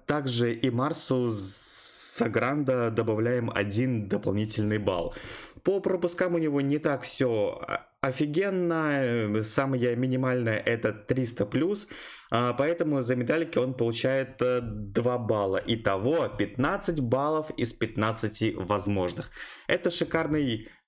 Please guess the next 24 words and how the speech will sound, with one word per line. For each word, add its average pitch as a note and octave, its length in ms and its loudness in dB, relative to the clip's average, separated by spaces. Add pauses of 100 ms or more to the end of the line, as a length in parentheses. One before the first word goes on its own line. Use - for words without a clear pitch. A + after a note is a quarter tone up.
(420)
результат, E3 600 0
но C#3 200 2
вроде B2+ 400 0
бы A2+ 200 2
у A2 40 0
Хаймера A2+ 500 0
было G#2+ 280 0
больше, F#2 600 0
или E3+ 220 0
тоже G#2+ 380 0
было, G2+ 360 0
э, G2+ 420 0 (1200)
пятнадцать. - 640 -2 (600)
Следующий C#3+ 800 2
это A#2+ 640 0 (160)
Имаджи. G2 680 0
У A#2 120 0
него C3 560 2
семьдесят D#3 680 -2
шестой - 800 0
уровень, C3+ 580 0
это C3 360 2
три B2+ 360 0
балла. A2 720 0